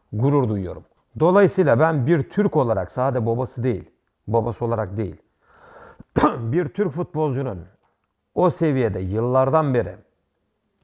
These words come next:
istikrarlı bir şekilde çizgisini bozmadan Türkiye'yi temsil ettiğinden dolayı çok gurur duyuyorum.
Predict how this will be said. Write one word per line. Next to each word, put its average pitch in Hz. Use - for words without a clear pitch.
istikrarlı 143
bir 147
şekilde 110
çizgisini 120
bozmadan 117
Türkiye'yi 143
temsil 139
ettiğinden 131
dolayı 127
çok 135
gurur 143
duyuyorum. 160